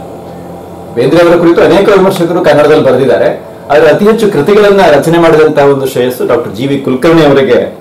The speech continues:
ಸಲ್ಲುತ್ತೆ. ಹಾಗೆಯೇ, ಆ, ಇನ್ನೊಬ್ಬ ಜ್ಞಾನಪೀಠ ಪ್ರಶಸ್ತಿ ವಿಜೇತ ವಿನಾಯಕ ಕೃಷ್ಣ ಗೋಕಾಕರ, ಆ, ಶಿಷ್ಯನಾಗಿದ್ದುಕೊಂಡು, ಆ, ಅವರೊಂದಿಗೆ ಸಹ ಮಹತ್ವದ ಸಾಹಿತ್ಯದ ಕೈಂಕರ್ಯದಲ್ಲಿ ತಮ್ಮನ್ನ,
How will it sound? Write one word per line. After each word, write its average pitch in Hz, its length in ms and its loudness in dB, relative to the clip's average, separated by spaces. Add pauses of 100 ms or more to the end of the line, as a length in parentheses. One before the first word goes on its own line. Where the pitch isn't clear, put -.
(120)
ಸಲ್ಲುತ್ತೆ. 135 320 0 (420)
ಹಾಗೆಯೇ, - 540 2 (340)
ಆ, 139 40 -2 (400)
ಇನ್ನೊಬ್ಬ 175 360 2
ಜ್ಞಾನಪೀಠ 160 480 0 (280)
ಪ್ರಶಸ್ತಿ 151 380 -2
ವಿಜೇತ 135 340 0 (440)
ವಿನಾಯಕ 160 440 0 (300)
ಕೃಷ್ಣ - 260 -4 (340)
ಗೋಕಾಕರ, 165 540 2 (440)
ಆ, 123 160 2
ಶಿಷ್ಯನಾಗಿದ್ದುಕೊಂಡು, 143 1200 0 (200)
ಆ, 135 40 -2
ಅವರೊಂದಿಗೆ 175 640 2
ಸಹ 147 220 0 (440)
ಮಹತ್ವದ 165 760 0
ಸಾಹಿತ್ಯದ 123 880 0
ಕೈಂಕರ್ಯದಲ್ಲಿ 139 520 2
ತಮ್ಮನ್ನ, 120 320 -2